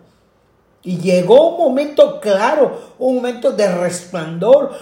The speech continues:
un momento cuando el cielo tocó a la tierra y en un solo día, ¡pum!, fueron liberados de Egipto a un nuevo orden de vida. Eso es transición. Eso es reforma.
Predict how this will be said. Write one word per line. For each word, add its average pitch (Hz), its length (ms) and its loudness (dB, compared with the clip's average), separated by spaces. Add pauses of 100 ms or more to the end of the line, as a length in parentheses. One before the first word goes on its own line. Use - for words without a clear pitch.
(120)
un 240 100 -2
momento 262 400 4
cuando 190 220 -4
el 185 100 -4
cielo 247 280 0
tocó 220 380 -4
a 226 60 2
la 254 260 2
tierra 240 720 -2
y 247 220 4
en 214 240 2
un 339 240 2
solo 269 360 4
día, 302 580 -4 (680)
¡pum!, 339 500 -2
fueron 254 260 4
liberados 220 460 -2
de 175 60 -8
Egipto 233 460 -6 (380)
a 226 200 4
un 320 280 2
nuevo 339 380 4
orden 339 480 2
de 320 120 -4
vida. 349 680 -8 (760)
Eso 277 240 -2
es 262 40 -8
transición. 302 840 -6 (1800)
Eso 247 240 6
es 320 60 6
reforma. 294 960 2